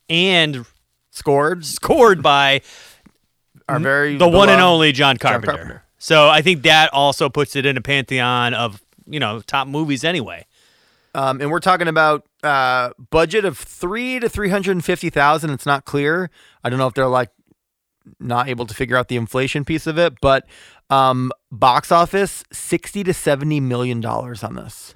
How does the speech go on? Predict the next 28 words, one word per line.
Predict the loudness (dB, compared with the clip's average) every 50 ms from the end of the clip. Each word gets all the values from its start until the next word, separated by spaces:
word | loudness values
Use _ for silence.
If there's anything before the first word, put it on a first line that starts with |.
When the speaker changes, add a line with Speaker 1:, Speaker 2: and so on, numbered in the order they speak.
| _ _
Speaker 1:
Yeah, | 0 0 2 0 -2
but | 0 0 0 2
back, | 4 4 4 4 2 -2 -12
back | -16 0 4 4 4 4 2 0
when | -2 -2 -2 -4
box | -2 2 2 2 2 2 2
office | 0 0 2 0 -4 -6 -4
numbers | -4 -2 -4 -4
matter | -6 -6 -2 2 2 4 4 2 2 -2 -4 -2 0
or | 0 0 0 0 -6 _ _ _ _ -6
was | -2 -2 -2 -2
a | -4
thing, | -6 -2 0 0 2 2 0 -2 -6 -8
Speaker 2:
Yep. | -6 -8 -8 -8 -12 _ -20 -20 -12 _
Speaker 1:
what | 2 2 2 2
this | 2 0 0 2
movie | 2 2 2 4 4 4
actually | 4 2 0 -2 -4 -2 -2 -2
did | -4 -6 -10 -4 0 0 0 0 -2
transcending, | -4 -6 -6 -6 -6 -4 -2 -2 0 0 -2 -4 -4 -8 -10 -8
you | -4
know, | -2 -2 -2 -4 -8 -14 -8
the | -4 0
way | 2 4 2
it | 2 0 _ _ _ _ _ -4
is | -2 0 0 0 -2 -4 -6 -8 -10 -12 -12 _ -14 -14 _ _ _ _ _ _
broadcasted | -14 -6 0 2 4 4 4 2 2 2 2 2 2 0 -6 -8 -6
today, | -2 0 0 2 2 2 0 -2 -4 -6 -8